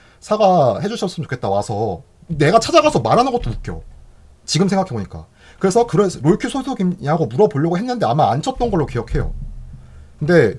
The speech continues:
뭐가 됐든 제가 막 롤큐 소속이라고 해서 "나 롤큐다, 너네 무릎 꿇어라" 막 이런 생각은, 진짜 미친 것도 아니고 그런 생각 해본 적도 없고, 뭐 롤큐라고 제가 뭐 갑질할 수 있다? 막 그런 생각도 해본 적 한 번도 없어요,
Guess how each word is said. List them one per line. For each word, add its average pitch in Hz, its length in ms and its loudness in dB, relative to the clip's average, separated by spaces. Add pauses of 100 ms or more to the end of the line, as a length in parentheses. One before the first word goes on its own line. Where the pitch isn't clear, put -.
뭐가 214 220 4
됐든 127 460 0 (460)
제가 156 240 2
막 123 140 -2
롤큐 156 260 0
소속이라고 247 460 0
해서 131 320 -2 (260)
"나 185 240 6
롤큐다, 220 560 6
너네 165 280 4
무릎 160 280 -4
꿇어라" 214 280 4
막 120 160 -2
이런 262 260 4
생각은, 220 580 2 (420)
진짜 139 140 -2
미친 277 280 -2
것도 285 220 2
아니고 135 360 2 (160)
그런 233 180 6
생각 202 240 2
해본 339 160 4
적도 - 200 -2
없고, 143 420 0 (520)
뭐 147 240 0 (1040)
롤큐라고 220 640 4
제가 160 140 2
뭐 220 100 0
갑질할 247 400 2
수 240 120 -2
있다? 208 240 2
막 - 120 0
그런 254 200 4
생각도 277 280 2
해본 277 180 0
적 - 160 -6
한 349 220 0
번도 311 220 2
없어요, 90 380 -6